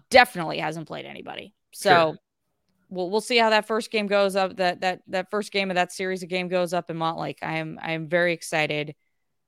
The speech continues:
Speaker 1: I, I haven't gotten the official A O K 'cause I haven't really asked, but I, I, I know we're gonna get it. Like, I'm gonna be at that game.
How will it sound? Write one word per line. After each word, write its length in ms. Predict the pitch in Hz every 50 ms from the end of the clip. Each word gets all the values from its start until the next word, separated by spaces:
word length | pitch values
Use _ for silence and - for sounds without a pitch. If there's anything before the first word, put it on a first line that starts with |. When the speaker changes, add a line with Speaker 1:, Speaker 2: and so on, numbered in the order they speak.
| _ -
Speaker 1:
I, 200 | - 170 170 165
I 100 | 165 170
haven't 180 | 202 214 208 190
gotten 320 | 208 202 190 175 175 170
the 160 | 165 165 165
official 400 | 165 160 - 196 180 - 196 180
A 80 | 175 170
O 80 | 170 170
K 220 | - - 175 175
'cause 140 | 165 - 170
I 80 | 160 165
haven't 180 | 180 160 160
really 200 | 151 156 156 151
asked, 320 | 151 151 151 156 156 - - -
but 160 | 160 147 - - _ _ _
I, 180 | - 165 151 -
I, 240 | - - 160 147 - _ _ _ - - 151
I 40 | 151
know 180 | 160 151 143
we're 120 | 143 151 151
gonna 140 | 160 160 165
get 220 | 156 160 156 143
it. 160 | 139 - - -
Like, 200 | 156 156 143 - _ -
I'm 180 | - 160 156 147 -
gonna 160 | 170 151 151
be 200 | 147 - 147 151
at 100 | 151 -
that 200 | - 160 160 _
game. 400 | - 156 143 123 - - 196 214